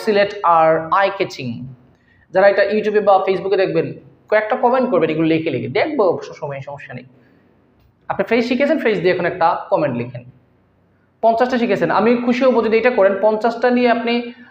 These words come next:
আম, দশটা কমেন্ট করেন বা পঞ্চাশটা দিয়ে আপনি পঁচিশটা কমেন্ট করেন। পঁচিশটা কমেন্ট করলে প্রত্যেকটা কমেন্টে দুইটা দুইটা করে ফ্রেজ দিয়ে বাক্য তৈরি করেন। তখন আমার কমেন্ট বাড়লো, মানুষ মনে করবে, "না জানি কি এত কমেন্ট।"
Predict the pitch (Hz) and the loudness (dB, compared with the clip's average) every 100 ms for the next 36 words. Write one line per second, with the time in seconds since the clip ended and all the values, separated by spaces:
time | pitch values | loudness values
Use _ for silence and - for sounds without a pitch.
0 | _ - 156 151 147 147 143 147 135 123 | _ -2 2 2 2 2 0 -2 -8 -10
1 | 127 - - 240 - 240 165 139 123 117 | -14 -4 0 0 0 -2 -2 -4 -4 0
2 | 165 - - - _ 196 202 214 - 214 | 0 0 -4 -18 _ -2 -2 -4 -4 -2
3 | 214 - 262 247 233 - 131 120 120 - | -2 -2 -4 -2 -4 -4 -4 -6 -8 -12
4 | _ _ _ - 233 233 254 247 240 240 | _ _ _ -2 -2 0 -2 0 0 0
5 | 240 247 262 247 - - - - - _ | 2 2 2 0 -2 -12 -20 -20 -20 _
6 | _ _ 247 247 247 214 240 240 208 233 | _ _ -2 0 -2 2 2 2 2 2
7 | 214 220 240 247 220 180 165 156 156 139 | 2 2 2 2 2 2 2 0 -2 -4
8 | 123 120 - _ _ - - 240 285 233 | -4 -6 -8 _ _ -14 -4 0 4 4
9 | 277 277 233 247 226 208 220 202 202 214 | 4 4 4 4 4 4 4 2 0 -2
10 | 214 214 208 185 175 190 196 - - 165 | -4 -2 0 0 0 0 -2 -6 -10 -6
11 | 180 139 - 160 170 170 127 | -2 -2 -2 -2 -2 -2 -6